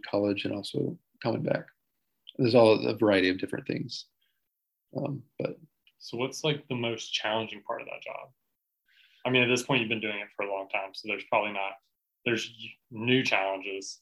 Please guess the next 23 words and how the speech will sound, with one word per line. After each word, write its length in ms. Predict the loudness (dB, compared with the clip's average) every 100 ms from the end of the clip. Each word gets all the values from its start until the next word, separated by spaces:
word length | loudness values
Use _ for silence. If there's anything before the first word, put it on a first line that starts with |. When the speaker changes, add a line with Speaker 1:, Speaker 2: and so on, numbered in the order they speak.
| _
Speaker 2:
that 120 | -8 -6
are 260 | -8 -10 _ _ -10
kind 140 | -8
of 60 | -6
random 400 | -4 -4 -6 -10
one-offs, 460 | -8 -8 -8 -12 -14
but 100 | -14 -14
what 140 | -12 -10
are, 100 | -12 -14 -20
like, 120 | -20 -20 _ _ _
some 160 | _ -8
of 80 | -8
the 40 |
more 180 | -8 -10
common 440 | -6 -6 -6 -12
challenges 640 | -16 -14 -16 -14 -16 -16 -18
of 80 | -20 _ _ _ _ _ _ _ _ _ _ _
Speaker 1:
Yeah. 400 | -4 -2 -2 -4 -8
Speaker 2:
being 140 | -12
in 80 | -12
front 160 | -12 -12
of 60 | -10
camera 360 | -10 -10 -14